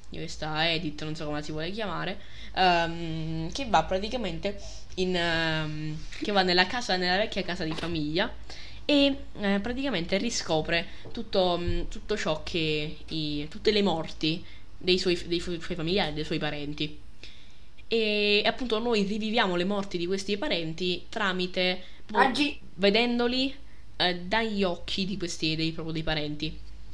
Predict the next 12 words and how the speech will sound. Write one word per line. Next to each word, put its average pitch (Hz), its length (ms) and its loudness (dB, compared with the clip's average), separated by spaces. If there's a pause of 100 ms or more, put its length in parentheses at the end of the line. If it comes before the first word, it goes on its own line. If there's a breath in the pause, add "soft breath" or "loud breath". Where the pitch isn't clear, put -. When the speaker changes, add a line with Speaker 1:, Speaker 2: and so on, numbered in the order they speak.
(140)
Speaker 1:
Quindi 277 300 0
si 233 80 0
Speaker 2:
Ah. 208 40 0
Speaker 1:
ripercorre 233 420 0
tutto 254 200 -4
l'albero 202 320 2
genealogico 180 640 0
di 160 80 -4
questa 165 240 -4
ragazza, 208 680 -2
dal 175 160 -2
primo 160 600 0